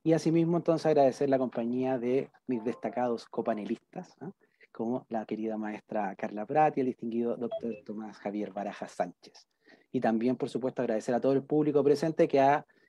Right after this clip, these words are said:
eh, decidido, ¿cierto?, tomarse un tiempo para venir a escuchar a este hombre que algo quiere decir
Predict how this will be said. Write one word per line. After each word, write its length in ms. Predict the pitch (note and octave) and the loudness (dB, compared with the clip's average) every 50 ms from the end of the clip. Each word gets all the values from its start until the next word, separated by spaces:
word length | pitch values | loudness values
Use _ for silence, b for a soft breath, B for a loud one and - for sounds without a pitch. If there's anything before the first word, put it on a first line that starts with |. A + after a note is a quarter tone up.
| b _ | b _
eh, 240 | - C#3 C3 B2 A#2+ | -2 0 0 2 2
decidido, 840 | B2 B2 - - A#2+ A#2+ C#3 E3+ F#3+ G3 F3+ D#3+ D#3 E3+ F#3+ F#3+ - | 0 0 0 0 0 2 2 4 4 6 6 6 6 4 2 0 -6
¿cierto?, 380 | _ - C3+ C#3 C#3 - D#3+ D3+ | _ -8 -8 -8 -4 -4 -2 0
tomarse 520 | C#3+ A#2 A#2 B2 B2 A#2+ - - C#3 C3 | 0 0 0 -2 -4 -6 -4 -2 -2 -2
un 200 | B2+ C3+ C3+ C3+ | -2 -4 -8 -4
tiempo 360 | - D#3+ D#3+ D#3 B2+ - D#3 | -4 -4 -2 -2 -2 -2 0
para 240 | C#3 C#3 C3+ C3 C3 | 2 2 2 2 2
venir 220 | B2 A#2 B2 A#2 | 0 0 -2 -4
a 40 | A#2 | -4
escuchar 420 | A2+ - - - - B2 A#2+ A#2+ A2 | -6 -10 -14 -6 -4 -4 -2 -2 -6
a 60 | A2 | -10
este 180 | A2 - - B2 | -14 -4 -2 0
hombre 380 | A#2 A#2 A2+ G#2+ A2+ A2 - - b b b b _ | 0 0 -2 -2 -4 -6 -6 -8 b b b b _
que 220 | - A2+ A#2+ - | -2 -2 -2 2
algo 460 | - C#3+ D3 D3 D3 C3 B2 C3 B2+ B2+ | 4 6 6 6 6 4 2 0 0 0
quiere 240 | B2+ C3 B2 A#2+ | -2 0 0 2
decir 400 | A#2+ A#2+ A#2 - - C#3+ C#3+ - | 0 0 -2 -2 -2 -2 -2 -4